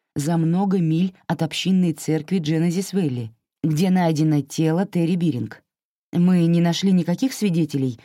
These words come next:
заметивших его в тех окрестностях в последнее время.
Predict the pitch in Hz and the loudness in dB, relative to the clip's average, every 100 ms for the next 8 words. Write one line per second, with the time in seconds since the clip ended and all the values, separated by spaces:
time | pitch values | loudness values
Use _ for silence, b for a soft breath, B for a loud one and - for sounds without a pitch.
0 | B 180 202 196 208 - 147 - 151 160 | B 0 2 2 2 0 -2 -4 -4 -2
1 | 175 220 220 - 170 - 151 180 220 175 | 0 0 -2 -4 -4 -4 -4 0 0 -2
2 | 143 - - 160 156 180 170 180 147 120 | -4 -6 -6 -6 -4 -2 0 0 -2 -4
3 | 110 | -6